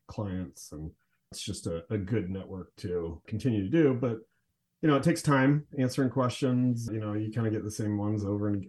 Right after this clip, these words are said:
over again, and it's just about being consistent. So figuring out a process to, to really be consistent with it. Typically, I have a remote professional scour the forums and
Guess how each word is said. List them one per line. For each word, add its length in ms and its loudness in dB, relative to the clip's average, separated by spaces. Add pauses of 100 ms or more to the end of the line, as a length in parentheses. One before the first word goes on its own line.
(120)
over 340 -2
again, 500 -4
and 520 -8
it's 260 -6
just 300 -6
about 260 -8
being 220 -10
consistent. 680 -16 (180)
So 140 -10
figuring 340 -4
out 80 -6
a 60 -12
process 600 -10
to, 240 -12 (100)
to 200 -10
really 300 -10
be 180 -10
consistent 560 -14
with 140 -14
it. 140 -14 (500)
Typically, 680 6
I 140 0
have 580 0
a 40 -2
remote 320 0
professional 920 -2
scour 420 -4
the 80 -6
forums 460 -2
and 260 -2